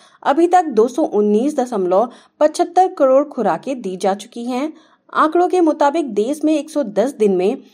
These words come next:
कोविड उन्नीस के मामले एक लाख हुए थे और उनसठ दिनों में वह दस लाख के पार चले गए थे।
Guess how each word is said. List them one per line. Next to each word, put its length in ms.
कोविड 280
उन्नीस 400
के 160
मामले 360
एक 220
लाख 340
हुए 240
थे 140
और 180
उनसठ 380
दिनों 260
में 200
वह 120
दस 300
लाख 180
के 140
पार 280
चले 280
गए 180
थे। 240